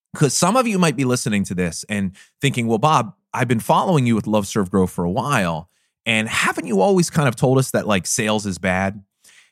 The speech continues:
And the answer to that is I actually haven't. See, here's the distinction, but this is also part of what I think has caused the red light story and the confusion.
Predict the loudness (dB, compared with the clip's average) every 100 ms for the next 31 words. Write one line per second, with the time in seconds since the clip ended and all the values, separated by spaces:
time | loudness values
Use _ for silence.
0 | _ _ _ _ _ _ -2 2 4 4
1 | 2 0 2 2 4 4 2 0 -2 -2
2 | -2 -4 -4 -8 -4 -4 0 2 2 0
3 | -2 -2 -2 -4 -4 -6 -8 -2 0 0
4 | 0 2 2 2 0 2 2 2 2 2
5 | 0 0 -2 -4 -2 0 0 -2 -4 -4
6 | -4 -6 -6 -6 -4 -6 -8 -12 -12 -10
7 | -10 -12 -20